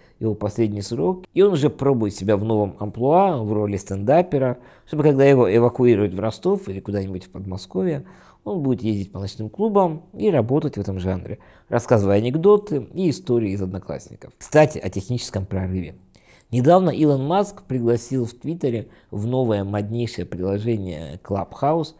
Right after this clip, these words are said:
Владимира Путина. Попросив, чтобы Путин присоединился, чтобы что-то там с ним обсудить. Неизвестно, что Маск собирался обсуждать.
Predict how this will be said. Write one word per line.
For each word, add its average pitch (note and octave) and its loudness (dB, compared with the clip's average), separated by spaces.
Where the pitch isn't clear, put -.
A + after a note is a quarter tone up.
Владимира G2+ -2
Путина. F2 -14
Попросив, E3 0
чтобы C3 2
Путин D3 -2
присоединился, D#3+ 0
чтобы A#2+ -6
что-то - -16
там G2+ -10
с - -18
ним A2+ -10
обсудить. - -12
Неизвестно, D#3 -2
что D3+ 0
Маск B2+ -4
собирался G#2+ -4
обсуждать. C3+ -4